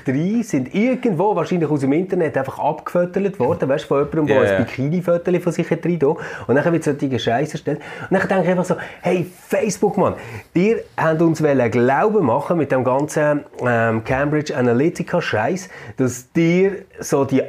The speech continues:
Speaker 1: absolute Power-Engine von künstlicher Intelligenz sind. Dass ihr quasi, ähm, das lenkt, wo der Trump noch nicht einmal weiss, dass es das gibt. Aber
Speaker 2: Mhm.
Speaker 1: die kriegen es nicht fertig, solchen Bullshit rauszu-, äh,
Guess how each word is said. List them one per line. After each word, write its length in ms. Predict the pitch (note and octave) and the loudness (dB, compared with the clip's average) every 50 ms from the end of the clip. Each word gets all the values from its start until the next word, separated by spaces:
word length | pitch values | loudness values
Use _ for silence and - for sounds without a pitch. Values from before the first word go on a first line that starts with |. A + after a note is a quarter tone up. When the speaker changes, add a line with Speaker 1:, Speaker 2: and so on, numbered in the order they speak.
| - | -2
Speaker 1:
absolute 800 | - C#3 C#3+ D#3 E3 - - D#3 C#3 C#3 D3+ E3+ D#3 - D3+ B2+ | 0 0 0 0 -2 -2 -2 0 2 2 2 0 0 0 -2 -2
Power-Engine 1200 | A2 - - A#2 B2 B2 C3+ D3+ E3 D#3+ D#3+ B4+ - C3 B2+ C3+ D3 D3+ - - C#3 C3+ C3+ C#3 | -2 -2 -2 -2 0 0 2 2 2 2 2 2 0 0 2 2 0 -2 -2 -2 0 2 2 0
von 220 | C3+ - C3 A2+ | 0 -2 -2 -2
künstlicher 580 | - - - C#3 C#3+ D3 - - C#3 A#2+ - C3 | -2 0 0 0 0 0 -2 -4 -4 -2 0 0
Intelligenz 640 | A#2+ A#2 A2 G#2+ G#2+ G2+ G2 F#2 F2+ F2 F2 F2+ - - | 0 -2 -2 -2 -2 -2 0 0 0 -2 -2 -4 -6 -8
sind. 200 | F2+ D#2+ D2+ F#2+ | -8 -6 -6 -8
Dass 160 | F#2 - - | -6 -2 2
ihr 220 | C3+ D3+ E3+ D#3+ | 2 2 2 0
quasi, 800 | - - A#2 A2+ A2+ B2 C3+ C#3+ C#3+ - C3+ C3+ C3+ C3+ C3 B2+ - - - - - A2 G#2 - | -2 -2 0 2 2 2 2 0 0 0 0 2 2 2 2 0 -4 -10 -16 -14 -12 -12 -10 -4
ähm, 460 | - G#2 G#2+ G#2 G2+ G#2 G2+ G2+ G2+ G2+ | -2 0 2 2 2 2 2 0 -2 -2
das 400 | - A#2 A2 A2+ C3 C#3+ C#3 - | 0 2 2 4 2 2 0 0
lenkt, 540 | A#2+ G#2+ G#2+ A2 B2+ C#3 - - C#3+ A#2 - | 0 2 2 2 0 -2 0 -2 -2 0 0
wo 80 | A#2 A2 | 0 0
der 120 | G#2+ G2 | 0 -2
Trump 460 | - - - A2+ A2+ C3 C#3 - - | -2 0 2 2 2 0 -2 0 0
noch 140 | B2+ A#2+ A2+ | 2 2 4
nicht 160 | A#2 B2+ B2 | 2 2 2
einmal 240 | C3+ B2+ A#2 G#2+ F2+ | 2 2 2 2 2
weiss, 340 | G2+ G2+ A2 B2+ A#2 - - | 2 0 0 0 -2 -4 -4
dass 140 | A#2 G2 G#2 | -4 -4 -4
es 160 | G2+ - - | -6 -6 -10
das 160 | - - - | -14 -12 -2
gibt. 140 | - C3+ F3+ - - - - _ _ _ - - - - - - - - - G#2 | 0 0 0 0 -2 -10 -20 _ _ _ -20 -20 -20 -20 -20 -20 -20 -12 -6 -4
Aber 100 | G#2 A#2 | -2 0
Speaker 2:
Mhm. 60 | A#2+ | 0
Speaker 1:
die 80 | B2+ B2 | 0 2
kriegen 260 | B2+ C#3+ C#3 A#2+ C3+ | 2 2 2 2 0
es 100 | - - | -2 -2
nicht 260 | C#3 C#3+ D#3 D#3+ D#3 - | 0 2 2 2 0 0
fertig, 380 | - C#3+ D3 D3 - D#3 C#3+ | 0 0 0 0 -2 -4 -2
solchen 520 | - C#3+ C#3 C#3 - D3+ B2+ C3+ A#2+ - - | -2 -2 -2 -2 -2 -2 -2 -2 -4 -4 -2
Bullshit 580 | - B2+ C3 D#3+ F3+ - - D#3 C#3+ C#3 - | -2 -2 -2 -2 -4 -4 -4 -4 -4 -2 -2
rauszu-, 460 | C#3 C#3+ C3 - C#3 C3 - - - A#2 A2 E2+ - | -4 -4 -2 -4 -6 -6 -6 -10 -12 -12 -12 -14 -14
äh, 120 | - - | -14 -14